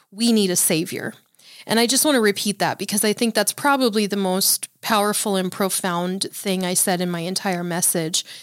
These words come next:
And it definitely came from the Holy Spirit. Uh, it's not a quote I have seen. It's like, I just felt him say that after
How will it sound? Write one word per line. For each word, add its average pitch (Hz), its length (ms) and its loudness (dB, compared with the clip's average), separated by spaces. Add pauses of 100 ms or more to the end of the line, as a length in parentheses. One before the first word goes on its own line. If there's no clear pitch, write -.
(340)
And 202 160 2
it 196 160 -2
definitely 240 400 0
came 202 200 0
from 190 200 -2
the 185 60 0
Holy 180 260 -2
Spirit. - 580 -4 (420)
Uh, 180 240 -2
it's - 220 -2
not 185 320 0
a - 80 -6
quote - 480 0
I 190 120 0
have 185 140 0
seen. 175 460 0
It's - 340 -2
like, 185 320 -4
I 214 60 0
just 196 260 0
felt - 200 -2
him 185 200 0
say 175 440 2
that 170 420 -2
after 190 540 -2